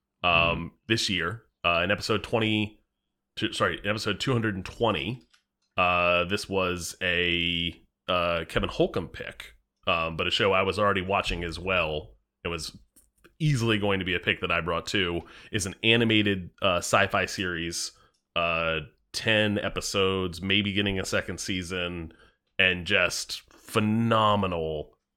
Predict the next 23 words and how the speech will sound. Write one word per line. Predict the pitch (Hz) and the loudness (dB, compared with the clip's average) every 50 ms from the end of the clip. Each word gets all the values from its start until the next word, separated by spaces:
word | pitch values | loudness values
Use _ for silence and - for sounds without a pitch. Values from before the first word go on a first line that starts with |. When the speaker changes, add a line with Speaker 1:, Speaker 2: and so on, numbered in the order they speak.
| _ _ _ | _ _ _
Speaker 1:
uh, | 87 85 80 80 78 78 78 - - | 2 2 4 4 2 0 0 -2 0
uh, | 85 80 76 73 - _ _ - | 0 0 0 -2 -4 _ _ -14
creativity | - - 131 120 113 107 98 - - - 104 85 87 87 87 85 | -2 0 2 4 4 4 2 0 0 -2 -2 0 0 0 0 -2
and | 80 80 78 78 | -2 -4 -4 -6
world | 82 85 82 80 71 71 | -4 -4 -4 -4 -6 -6
building | 82 80 78 76 80 78 78 76 73 76 | -6 -6 -6 -4 -4 -4 -4 -4 -6 -8
in | 76 90 | -8 -6
this | 87 87 85 - - - | -6 -6 -8 -8 -8 -4
alien | 95 95 92 92 87 82 80 78 69 | -4 -2 -2 -2 -4 -4 -6 -6 -8
world. | 67 65 64 64 60 - - - - | -10 -10 -10 -10 -10 -12 -14 -12 -10
It | - 82 - - | -8 -8 -8 -2
tells | - 139 139 139 131 123 | 2 4 4 4 4 4
a | 117 110 | 2 2
really | 101 113 123 117 113 110 | 2 2 2 4 2 2
good | 95 92 95 101 101 101 98 95 90 90 | 0 -2 -2 0 2 2 2 0 -2 -6
story. | - - - - - 104 92 82 73 62 60 55 - 117 123 - - _ _ _ _ _ _ _ _ _ | -10 -12 -6 -4 -2 -2 -2 -2 -6 -6 -8 -8 -8 -8 -10 -10 -16 _ _ _ _ _ _ _ _ _
It | - - | -2 2
has | 104 107 107 95 | 4 4 4 4
really | 107 107 104 104 90 | 2 0 0 0 -2
compelling | - 101 92 - 110 104 98 95 95 | -2 -6 -4 0 0 2 2 2 2
and | 95 | 0
interesting | 95 95 - - 87 80 - - 78 73 | 0 0 -2 -2 -2 -4 -4 -6 -10 -12
characters, | - - - - - 113 107 101 90 85 78 - - 78 - 60 60 62 - - - | -12 -14 -6 0 2 2 4 4 2 0 -2 -6 -10 -12 -10 -10 -12 -8 -8 -8 -8